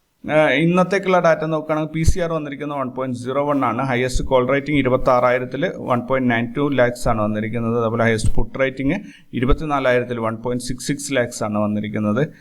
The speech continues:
വിക്സ് പതിനെട്ട് പോയിന്റ് പൂജ്യം രണ്ടാണ്, ആ, സ്പോട്ട് പ്രൈസ് ഇരുപത്തയ്യായിരത്തി ഒന്നാണ്. ഇരുപത്തയ്യായിരത്തി ഒന്ന് എന്നുള്ളതുകൊണ്ട് ഇരുപത്തയ്യായിരത്തിന്റെ മുകളിലാണ് എന്ന് തെറ്റിദ്ധരിക്കരുത്. ഇത്, ഉം, ഒരു, അതൊരു സോണായിട്ടാണ് നമ്മൾ ഇരുപത്തയ്യായിരം എന്നതിന് ഒരു സോണായിട്ടാണ് കണക്ക് കൂട്ടുക. ഏകദേശം ഇരുപത്തിനാല് തൊള്ളായിരത്തി ഇരുപത്തിനാല് വരെയും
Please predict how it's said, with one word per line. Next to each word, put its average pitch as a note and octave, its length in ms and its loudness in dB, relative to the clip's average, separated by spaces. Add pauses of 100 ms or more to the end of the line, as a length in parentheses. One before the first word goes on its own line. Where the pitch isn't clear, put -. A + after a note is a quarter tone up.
(320)
വിക്സ് D3 300 0
പതിനെട്ട് C#3 380 0
പോയിന്റ് C#3+ 260 -4
പൂജ്യം C3 340 -4
രണ്ടാണ്, B2 360 -2
ആ, C3+ 300 0
സ്പോട്ട് C3 300 0
പ്രൈസ് B2 280 -4
ഇരുപത്തയ്യായിരത്തി A2 720 -2
ഒന്നാണ്. G#2+ 400 0
ഇരുപത്തയ്യായിരത്തി B2 680 0
ഒന്ന് C3 400 0
എന്നുള്ളതുകൊണ്ട് C3+ 560 4
ഇരുപത്തയ്യായിരത്തിന്റെ C3 640 2
മുകളിലാണ് B2 540 2
എന്ന് A#2+ 240 -2
തെറ്റിദ്ധരിക്കരുത്. A2+ 720 0 (460)
ഇത്, A2+ 380 0
ഉം, B2 400 -4
ഒരു, C3+ 400 2
അതൊരു D3+ 340 2
സോണായിട്ടാണ് C3+ 800 2
നമ്മൾ A2+ 240 -4
ഇരുപത്തയ്യായിരം B2 800 2
എന്നതിന് C3 340 2
ഒരു B2 280 2
സോണായിട്ടാണ് A#2 800 2
കണക്ക് G#2 220 -4
കൂട്ടുക. G#2+ 420 -2
ഏകദേശം G#2+ 420 -4
ഇരുപത്തിനാല് A2 600 0
തൊള്ളായിരത്തി A2+ 480 2
ഇരുപത്തിനാല് B2+ 680 0
വരെയും B2+ 300 0